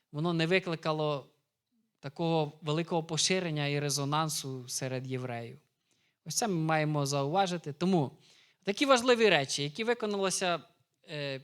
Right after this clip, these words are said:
пі-, під час вже, в той же день, коли Христа принесли в храм, це його посвячення для Господа і очищення, е, його матері. І перед тим ще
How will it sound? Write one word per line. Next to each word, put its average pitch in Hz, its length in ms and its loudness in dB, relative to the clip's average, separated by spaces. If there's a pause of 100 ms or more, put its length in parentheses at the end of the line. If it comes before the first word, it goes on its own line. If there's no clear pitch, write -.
(160)
пі-, 156 400 -6
під 208 240 -4
час 170 440 6
вже, 131 340 -6
в 127 100 -18
той 185 240 6
же 202 180 2
день, 143 440 0 (300)
коли 165 220 0
Христа 202 380 4
принесли 196 480 -2
в 180 60 -4
храм, 127 380 -6 (680)
це 175 460 4 (480)
його 175 400 4
посвячення 175 880 6
для 143 220 0
Господа 214 640 0 (440)
і 214 160 2
очищення, 185 920 2 (500)
е, 131 440 -6 (920)
його 147 320 -2
матері. 135 540 0 (560)
І 185 100 0
перед 233 380 4
тим 294 220 2
ще 156 340 0